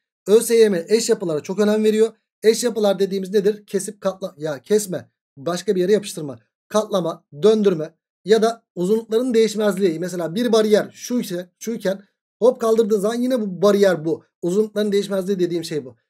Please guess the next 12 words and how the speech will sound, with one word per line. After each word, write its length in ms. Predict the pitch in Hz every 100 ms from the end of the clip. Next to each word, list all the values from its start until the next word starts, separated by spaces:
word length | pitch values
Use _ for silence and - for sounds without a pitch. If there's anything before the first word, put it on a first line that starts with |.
| _
Yani 260 | 208 226 202
geometride 540 | 240 254 247 - 175
yeni 260 | 156 247 233
sorulara 380 | - 226 214 190
baktığımız 380 | 226 - 247 214
zaman 180 | 170 - -
hep 240 | 240 -
bunlar, 460 | 202 175 190 165 -
hep 260 | 233 - -
bunlar, 340 | 202 196 175
hep 240 | 196 - 185
bunlar. 400 | 190 180 -